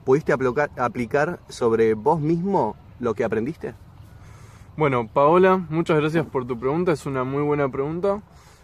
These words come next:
Speaker 2: Eh, a mí me parece, no sé vos qué pensás, Tanque,
Speaker 1: Ujú.
Speaker 2: que en parte sí, en parte
Speaker 1: Sí.
Speaker 2: te, te ayuda, o sea, mucho estar en contacto con algunas teorías, o, o digamos, me ha pasado a mí quizás,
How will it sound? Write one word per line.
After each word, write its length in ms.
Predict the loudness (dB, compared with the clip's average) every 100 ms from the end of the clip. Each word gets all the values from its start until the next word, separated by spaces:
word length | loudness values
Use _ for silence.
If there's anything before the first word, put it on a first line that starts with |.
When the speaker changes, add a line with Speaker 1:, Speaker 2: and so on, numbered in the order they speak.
| -8 -4
Speaker 2:
Eh, 840 | -2 0 -2 -2 -2 -2 -4 -6 -10 -20 -20 -20 -8
a 120 | -2
mí 120 | 2 4
me 160 | 4
parece, 300 | 4 2 2
no 100 | -2
sé 100 | -2
vos 160 | -4 -4
qué 120 | -4
pensás, 340 | -6 -4 -4 -2
Tanque, 300 | -2 0 0
Speaker 1:
Ujú. 300 | 0 -4 -4
Speaker 2:
que 880 | 0 4 4 4 0 -2 -2 -4 -4
en 140 | -6 2
parte 340 | 2 2 -2
sí, 340 | -2 -2 -2 -6 -12
en 140 | -4
parte 300 | 0 2 2
Speaker 1:
Sí. 40 | 2
Speaker 2:
te, 160 | 2 0
te 120 | -2
ayuda, 460 | -4 0 2 2 0
o 340 | -4 -8 -12
sea, 380 | -6 -4 -4 -6 -12 -20 -20 -20 -20 -20 -20 -8
mucho 460 | -4 -2 2 2 2
estar 240 | 0 -2
en 100 | 0
contacto 500 | -4 0 0 0 -2
con 140 | -4
algunas 340 | -6 -6 -6 -6
teorías, 520 | -6 0 2 2 2
o, 180 | 0 -2
o 120 | -2 -2
digamos, 420 | 0 0 -2 -8 -20 -20 -20 -20 -8
me 160 | 0
ha 80 | 2
pasado 400 | 2 2 4 6
a 80 | 6
mí 240 | 4 2
quizás, 500 | 0 0 2 2 0